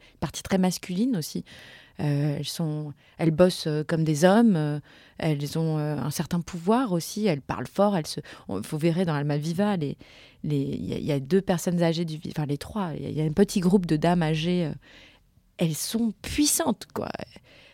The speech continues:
Elles ont un rapport, euh, à, à la terre et à la vie, et elles se laissent pas marcher dessus, quoi. Et donc, euh, je, c'est, c'est elle que je voulais tout simplement, euh, filmer. Et peut-être que je ferais, et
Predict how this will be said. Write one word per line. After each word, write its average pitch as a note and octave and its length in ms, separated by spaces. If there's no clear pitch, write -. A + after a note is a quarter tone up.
Elles D3+ 320
ont G#3+ 120
un D3+ 180
rapport, F#3+ 600
euh, D3 420
à, - 600
à C#3+ 40
la D#3 80
terre A#3+ 420
et D#3+ 160
à D3 160
la D3 100
vie, A3+ 320
et G#3+ 80
elles D3+ 140
se - 160
laissent D3+ 200
pas C4 160
marcher A3 320
dessus, - 220
quoi. F#3 200
Et E3+ 100
donc, G3 300
euh, E3 140
je, D#3 300
c'est, E3 280
c'est - 180
elle G3 240
que F3+ 140
je C#3+ 120
voulais D#3 260
tout - 160
simplement, E3+ 580
euh, C#3+ 180
filmer. F#3+ 420
Et F3 80
peut-être F#3 300
que - 120
je - 80
ferais, F3 280
et D#3 80